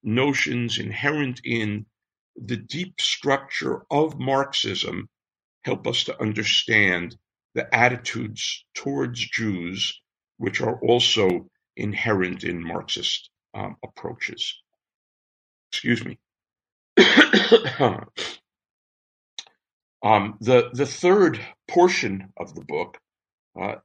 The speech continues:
deals with Israel, Zionism, and,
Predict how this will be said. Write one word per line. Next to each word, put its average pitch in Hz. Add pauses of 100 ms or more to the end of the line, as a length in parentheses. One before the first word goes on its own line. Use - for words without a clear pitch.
deals 127
with 110 (380)
Israel, 113
Zionism, 87 (140)
and, 80